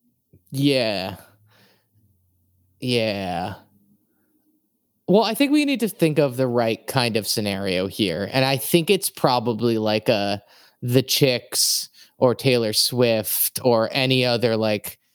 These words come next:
uh, like, country ballad where a man has done our friend, our, our friend wrong and we're gonna go kill him dead.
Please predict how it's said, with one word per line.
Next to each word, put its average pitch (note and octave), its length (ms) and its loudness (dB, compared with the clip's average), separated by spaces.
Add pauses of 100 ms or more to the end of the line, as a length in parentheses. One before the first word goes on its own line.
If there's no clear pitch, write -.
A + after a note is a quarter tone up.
(320)
uh, G#2 520 0 (180)
like, A2+ 260 0 (160)
country D#3+ 520 2
ballad B2 520 0
where A2 220 0
a G#2+ 60 0
man A#2 340 0
has A2 160 -2
done A2+ 240 0
our G#2 120 0
friend, G#2+ 480 -2 (160)
our, G#2+ 320 0
our G#2+ 120 0
friend A#2 320 0
wrong B2+ 280 2
and A#2 80 -2
we're G#2 120 -4
gonna G#2 180 -2
go B2+ 260 4
kill B2+ 300 0
him B2 120 0
dead. F#2 380 -2